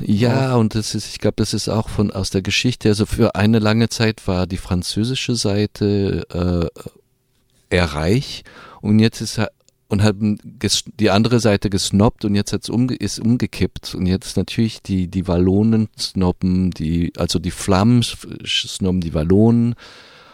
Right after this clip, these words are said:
Speaker 1: und wollen nix mit denen zu tun haben und es ist ziemlich krass. Also wenn du,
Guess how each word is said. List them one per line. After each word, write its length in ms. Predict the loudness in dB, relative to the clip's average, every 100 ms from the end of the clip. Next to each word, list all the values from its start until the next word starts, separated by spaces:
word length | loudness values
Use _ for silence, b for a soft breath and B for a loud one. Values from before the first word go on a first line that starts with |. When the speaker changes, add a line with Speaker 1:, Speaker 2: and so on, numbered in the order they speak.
| B
Speaker 1:
und 320 | B -4 -2 2
wollen 320 | 4 4 2
nix 440 | 0 -2 -10 -8
mit 300 | -8 -6 -2
denen 180 | 0 0
zu 120 | 0
tun 340 | -2 4 4 4
haben 500 | 2 0 0 2 4
und 140 | 2
es 220 | 0 -4 -6
ist 200 | -6 0
ziemlich 240 | 0 0
krass. 580 | -2 -4 -2 -6 -10 -6
Also 540 | -2 0 4 4 4 0 b b b b
wenn 180 | 2 4
du, 360 | 4 4 4